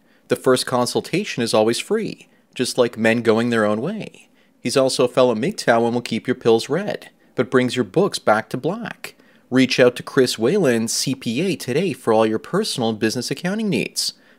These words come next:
before taking care of your sexual needs. Sponsor link is down below. Anyways, now back to Western leaders thinking they can trick blue-pilled cucks into being their slaves with no access to a wife, Clown World show.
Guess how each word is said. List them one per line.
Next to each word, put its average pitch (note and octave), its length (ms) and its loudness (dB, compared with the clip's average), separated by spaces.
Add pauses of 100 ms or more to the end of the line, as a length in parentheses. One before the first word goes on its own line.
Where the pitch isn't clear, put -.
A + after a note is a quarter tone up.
(140)
before C3 320 0
taking B2+ 360 -2
care A#2+ 220 -2
of B2 80 -4
your C#3 100 -4
sexual G3+ 540 -2
needs. - 560 -6 (240)
Sponsor A#2+ 640 0
link G#2+ 280 -4
is A#2 160 -2
down G2+ 260 -2
below. D3+ 560 -6 (840)
Anyways, C#4+ 720 -4
now C#3+ 220 2
back C#3+ 280 0
to C#3+ 60 -4
Western C3+ 460 -2
leaders C3+ 400 0
thinking C3+ 340 -4
they B2+ 120 0
can B2 160 -4
trick B2 360 -2
blue-pilled C3 600 -2
cucks - 520 -8
into C3 240 -2
being C3 300 -2
their A#2+ 140 -2
slaves C3 720 -4 (200)
with B2 140 0
no C3+ 220 4
access B2+ 340 0
to - 160 -4
a A#2 80 2
wife, B2+ 500 -4
Clown A#3+ 360 -10
World B3 200 -4
show. - 380 -2